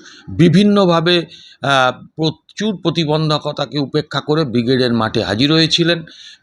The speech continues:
ব্রিগেড শেষ হওয়ার পরে আমরা দেখেছি মীনাক্ষীকে এবং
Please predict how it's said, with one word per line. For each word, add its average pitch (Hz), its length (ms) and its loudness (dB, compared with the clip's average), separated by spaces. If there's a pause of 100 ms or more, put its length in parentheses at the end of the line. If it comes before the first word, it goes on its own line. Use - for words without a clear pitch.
ব্রিগেড 165 360 4
শেষ 170 360 -2
হওয়ার 165 260 0 (120)
পরে 165 340 2 (440)
আমরা 135 240 0
দেখেছি 160 460 -2
মীনাক্ষীকে 156 960 0
এবং 139 280 0